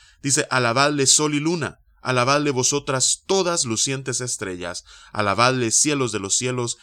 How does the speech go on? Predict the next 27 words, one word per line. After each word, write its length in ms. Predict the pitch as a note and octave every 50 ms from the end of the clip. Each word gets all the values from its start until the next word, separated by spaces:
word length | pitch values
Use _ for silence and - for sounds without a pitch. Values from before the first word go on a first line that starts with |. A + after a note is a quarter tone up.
| - _ _
y 100 | - B2
las 300 | G#2+ G2+ G2 - - -
aguas 340 | B2 B2+ B2 A#2 A#2+ A2+ -
que 100 | - G#2+
están 400 | - - - A2+ A2+ A2+ A2+ - _ _ _
sobre 520 | - - - - - C#3 C#3 C#3 B2 A2 G2
los 200 | F#2+ F#2+ - -
cielos". 440 | - F#2 E2+ D#2 C#2+ B1 - - _ - - _ _ _ _
Todo 220 | D#3 D#3+ D#3 E3
lo 160 | D3+ C#3 A#2+
que 140 | - A#2 G#2+
está 280 | G2+ - - - B2 B2
en 120 | A#2+ A2+
la 80 | G#2+ G#2
atmósfera 680 | G2 G2+ G#2 B2 C3 - - - G2 F#2 F#2 F2+ E2+ -
y 280 | - B2 A#2 A2+ - - _ _ _
todo 200 | - C#3 C#3+ D3
lo 140 | C3+ B2+ -
que 100 | A2+ G#2
está 300 | - - A#2+ A#2 A#2+ A#2+
en 100 | A#2+ A#2
el 100 | A2+ A2+
universo, 640 | G#2+ G#2+ G#2 G2+ G#2+ A#2 B2 A#2+ - - F2 E2+
los 220 | F#2 F#2 G2 - -
planetas, 720 | _ G2+ G2 G2+ G#2 A#2+ C3+ C3+ C3+ - F2 E2 - -
las 180 | F#2 F2+ - -
estrellas, 800 | G2 - - - A#2+ B2 C3 C#3 B2 G2+ F#2 D#2+ - - -